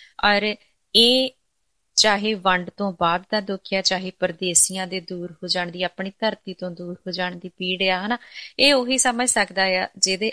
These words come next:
ਅੰਦਰ ਇਹੋ ਜਿਹੇ ਜਜ਼ਬਾਤ ਪਨਪਦੇ ਰਹਿੰਦੇ ਆ, ਪੈਦਾ ਹੁੰਦੇ ਆ ਔਰ ਪਲ ਪਲ ਉਹਨੂੰ ਪਰੇਸ਼ਾਨ ਕਰਦੇ ਆ। ਖੈਰ, ਇਹ ਗੱਲਾਂ ਬਾਤਾਂ ਆਪਾਂ ਕਰਦੇ ਰਹਾਂਗੇ। ਫਿਲਹਾਲ ਸਾਡੇ ਨਾਲ ਕੁਝ ਦੋਸਤ ਜੁੜੇ ਹੋਏ ਨੇ, ਅਸੀਂ ਉਹਨਾਂ ਨੂੰ ਵੀ ਸ਼ਾਮਲ ਕਰਦੇ ਹਾਂ ਪ੍ਰੋਗਰਾਮ ਦੇ ਵਿੱਚ। ਸਾਡੇ ਨਾਲ ਦੇਖੋ ਜੀ,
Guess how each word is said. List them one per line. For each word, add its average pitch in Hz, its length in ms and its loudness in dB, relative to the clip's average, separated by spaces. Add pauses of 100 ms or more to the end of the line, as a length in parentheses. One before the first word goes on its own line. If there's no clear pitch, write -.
(100)
ਅੰਦਰ 170 420 -4
ਇਹੋ 185 220 -6
ਜਿਹੇ 190 200 -6
ਜਜ਼ਬਾਤ 170 500 -4 (300)
ਪਨਪਦੇ 180 460 -2
ਰਹਿੰਦੇ 175 340 -8
ਆ, 180 80 -2 (140)
ਪੈਦਾ 175 340 -4
ਹੁੰਦੇ 175 340 -8
ਆ 185 180 -2
ਔਰ 170 200 -10
ਪਲ 208 300 -2
ਪਲ - 280 -4
ਉਹਨੂੰ 175 260 -14
ਪਰੇਸ਼ਾਨ 175 420 -6 (100)
ਕਰਦੇ - 320 -12
ਆ। - 40 -10 (520)
ਖੈਰ, 226 180 4 (300)
ਇਹ 202 180 -4
ਗੱਲਾਂ 196 240 -2
ਬਾਤਾਂ 214 320 -2
ਆਪਾਂ 190 500 -2
ਕਰਦੇ 180 340 0
ਰਹਾਂਗੇ। 233 360 -4
ਫਿਲਹਾਲ 185 440 -6
ਸਾਡੇ 180 280 -2
ਨਾਲ 185 180 -4
ਕੁਝ 202 280 -4
ਦੋਸਤ 190 280 4
ਜੁੜੇ 240 220 2
ਹੋਏ 254 160 -2
ਨੇ, 262 180 2
ਅਸੀਂ 202 200 0
ਉਹਨਾਂ 190 160 -6
ਨੂੰ 190 100 -8
ਵੀ 185 80 -8
ਸ਼ਾਮਲ 190 340 -4
ਕਰਦੇ 214 300 0
ਹਾਂ 262 60 -2
ਪ੍ਰੋਗਰਾਮ 247 400 0
ਦੇ 262 100 0
ਵਿੱਚ। 262 120 -2 (360)
ਸਾਡੇ 240 280 6
ਨਾਲ 254 220 4
ਦੇਖੋ 240 300 -2
ਜੀ, 254 240 -2